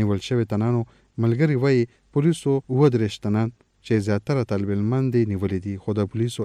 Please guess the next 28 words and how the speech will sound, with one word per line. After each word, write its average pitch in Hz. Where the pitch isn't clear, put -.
اف 101
آی 107
آر 127
کې -
اوويشت 135
تنانو 127
پر 101
ضد 117
مقدمه 95
درج 92
کړې 92
شوې 92
ده. 92
نیول 104
شوي 117
طالب 104
علمانو 120
یو 107
ملګری 123
عبدالحمید 123
وایي 151
چې -
د 127
دوی 156
امتحان 113
روان 98
دی 87
او 101